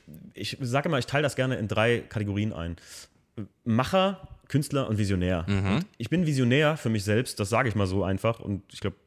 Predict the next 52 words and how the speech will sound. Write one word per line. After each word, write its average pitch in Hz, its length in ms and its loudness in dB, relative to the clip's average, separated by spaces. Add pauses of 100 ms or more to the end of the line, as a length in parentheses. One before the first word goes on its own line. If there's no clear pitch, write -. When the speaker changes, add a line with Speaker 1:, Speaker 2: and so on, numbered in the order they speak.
(140)
Speaker 1:
boah, 82 200 -2
das, 87 220 -4 (180)
ich 98 260 -10
will 113 100 2
mich 131 120 4
damit 107 180 4
ja 104 80 4
nicht 95 100 2
selbst 117 240 4
loben, 127 240 6
sondern 101 200 2
ich - 40 2
Speaker 2:
Ja, - 60 6
Speaker 1:
sag 135 60 10
Speaker 2:
aber 113 80 6
Speaker 1:
nur 110 60 8
Speaker 2:
das 110 100 6
Speaker 1:
so, 127 60 4
Speaker 2:
ist 117 60 0
ja 131 80 6
eine, 113 260 6
eine 123 140 4
normale 123 320 6
Beschreibung, 151 440 4
Speaker 1:
so 104 80 6
Speaker 2:
ne? 123 60 6
Speaker 1:
empfinde 151 300 4
ich 107 80 0
mich. 120 240 0 (180)
Speaker 2:
Ja. 160 140 6
Speaker 1:
Und 117 180 2 (320)
als 110 140 -2
Visionär 123 300 4
hast 143 100 0
du 139 40 2
das 117 80 0
Problem, 131 280 0
du 123 60 4
hast 123 60 2
den 135 100 -2
Kopf - 200 -4
voller 156 220 2
Dinge, 127 320 2 (120)
ja? 110 280 -6
Und 110 160 -4
das, 113 120 -6
du 117 160 -2
musst 135 160 2
das 123 160 -4
wie 139 80 0
so 127 100 0
ein, 117 160 0